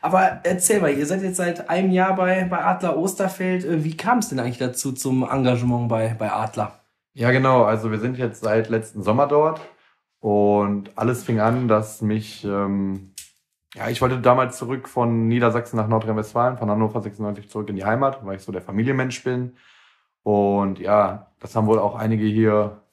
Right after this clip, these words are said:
Speaker 2: in Bottrop und Oberhausen mitbekommen. Und dann haben mich die ein oder anderen Vereine angerufen, unter anderem Michael Lorenz von Arminia Klosterhardt. Ähm, er sucht noch jemand für die Frauenmannschaft.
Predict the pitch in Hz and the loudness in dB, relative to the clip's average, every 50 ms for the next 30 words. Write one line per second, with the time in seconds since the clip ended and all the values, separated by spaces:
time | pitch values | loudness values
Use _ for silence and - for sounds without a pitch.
0 | _ _ 110 98 107 107 - - 107 104 104 104 104 107 107 107 107 107 120 135 | _ _ -4 0 0 0 0 -2 -2 -4 -2 0 4 4 4 4 4 0 -2 -2
1 | - - 160 - 160 156 156 156 147 - - - 98 101 190 98 104 104 208 - | -4 -6 -2 2 2 2 2 -2 -8 -12 -16 -12 -10 -8 -6 -4 -4 -4 -4 -6
2 | - 98 104 104 104 101 95 98 104 104 104 104 117 101 98 95 - 98 127 131 | -6 -4 -4 -4 -2 -2 -2 -2 -2 -2 -4 -4 -6 -6 -6 -4 -4 -4 -4 -4
3 | 120 127 131 123 123 - 131 127 123 123 - _ _ _ _ _ _ 98 101 107 | -4 -6 -8 -8 -10 -10 -10 -10 -10 -12 -14 _ _ _ _ _ _ -6 -4 -2
4 | 104 110 110 104 92 98 98 101 98 - 101 92 92 110 123 127 135 131 131 123 | 0 2 2 2 2 0 0 -2 -2 -2 -2 0 2 2 2 2 0 -2 -2 -6
5 | - - _ _ - 98 95 98 101 98 90 92 - 101 - - 95 95 104 113 | -10 -16 _ _ -6 -4 -4 -2 -2 -4 -4 -6 -8 -10 -8 -6 -2 0 2 4
6 | 117 117 - - 95 98 95 95 95 95 95 98 - 95 92 92 98 101 101 - | 4 2 0 -2 -6 -6 -4 -4 -6 -6 -8 -8 -8 -8 -8 -6 -8 -8 -8 -8
7 | 107 92 - 104 98 98 95 95 - - 92 92 87 - - 104 117 123 131 131 | -8 -6 -6 -4 -4 -4 -4 -6 -8 -10 -10 -10 -6 0 2 2 2 2 0 -2
8 | - - 143 143 143 - - | -2 -2 -2 -2 -4 -6 -14